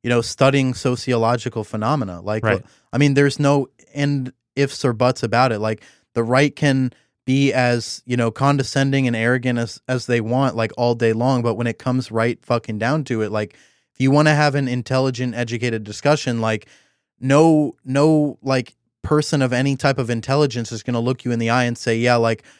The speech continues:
Speaker 1: marginalized communities and racism and discrimination, yeah, it doesn't exist." Like,
Speaker 2: Right.
Speaker 1: no one is gonna tell you that. So, I mean, I think the left should just be, you know, unapologetic about it. Like, we sh-, shouldn't need to explain at this point that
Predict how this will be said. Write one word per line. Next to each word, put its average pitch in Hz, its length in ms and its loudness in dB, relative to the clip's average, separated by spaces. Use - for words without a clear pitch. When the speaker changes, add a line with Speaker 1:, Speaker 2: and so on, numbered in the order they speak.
Speaker 1:
marginalized 131 600 2
communities 131 760 -2
and 113 300 -2
racism 127 580 2
and 120 120 -2
discrimination, 123 680 -2
yeah, 131 180 4
it 107 80 -4
doesn't 120 260 -2
exist." 107 580 -4
Like, 113 160 2
Speaker 2:
Right. 101 300 0
Speaker 1:
no 151 160 6
one 185 140 4
is 175 100 0
gonna 160 220 -2
tell 143 240 -2
you 113 180 -4
that. 87 260 -10
So, 123 360 0
I 117 80 -4
mean, 127 260 0
I 127 100 2
think 151 300 0
the 120 160 0
left 123 360 0
should 117 240 -6
just 117 320 -4
be, 120 400 -2
you 123 80 -4
know, 123 160 2
unapologetic 120 880 0
about 98 300 -4
it. 92 120 -10
Like, 110 300 -6
we 139 360 -4
sh-, 131 220 -14
shouldn't 165 380 0
need 143 300 -2
to 127 160 0
explain 123 420 -2
at 120 140 -2
this 113 200 -4
point 113 360 -6
that 107 240 0